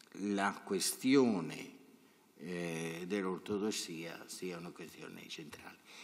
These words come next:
Il, il grande freno al giorno d'oggi è la competizione all'interno delle chiese ortodosse. L'altro grande problema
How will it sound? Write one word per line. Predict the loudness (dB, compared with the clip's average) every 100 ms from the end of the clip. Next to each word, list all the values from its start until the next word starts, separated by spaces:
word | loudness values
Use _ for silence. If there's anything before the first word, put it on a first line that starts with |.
| -12
Il, | -6 -4 -2
il | 0 0 0
grande | 0 8 12 12 12 10 6
freno | 6 6 6 4 2 -2 -6 -8
al | -8
giorno | -6 -6 -6 -6
d'oggi | -6 -6 -8 -2 0 0 -4 -16 -18 -20 -14
è | 4 8
la | 8 6
competizione | 4 4 4 2 2 2 0 2 2
all'interno | 2 0 0 -4 -4 -4 -4 -4 -8 -6
delle | 0 2 2
chiese | 2 0 0
ortodosse. | -2 -4 -6 -6 -4 -4 -6 -12 -20 -20 -20 -20 _ -20 -20 _ -20 _ _ _ -20 -20 -20 -20 -20 -18 -16 -18 -18 -20 -20 -20 -20 -20 _ -20 -20 -20 -20 -20 -20 -20 -18 -16 -14 -14 -14 0
L'altro | 8 12 12 10 6 4 4
grande | 6 8 8 6 2
problema | 2 2 4 2 0 -2 -4 -4